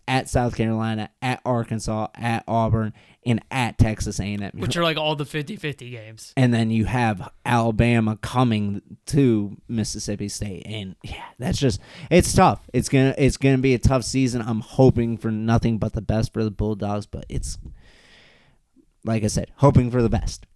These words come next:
Speaker 1: On to the Kentucky Wildcats. Win total sitting at a consen-, consensus six and a half on all three books.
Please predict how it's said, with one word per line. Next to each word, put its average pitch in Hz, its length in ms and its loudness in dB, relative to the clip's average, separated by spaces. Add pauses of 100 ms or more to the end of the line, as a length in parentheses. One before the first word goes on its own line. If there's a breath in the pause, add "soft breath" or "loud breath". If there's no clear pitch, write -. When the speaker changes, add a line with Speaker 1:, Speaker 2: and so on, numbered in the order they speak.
(480)
Speaker 1:
On 151 340 6
to 147 240 6
the 123 120 6
Kentucky 131 520 4
Wildcats. 113 800 2
Win 117 260 4
total 107 340 4
sitting 110 360 2
at 107 120 2
a 107 100 0
consen-, 110 540 0 (200)
consensus 110 1040 0 (220)
six - 280 4
and 147 120 4
a 127 40 6
half 135 440 4
on 120 340 4
all 117 200 6
three 117 240 4
books. 139 500 4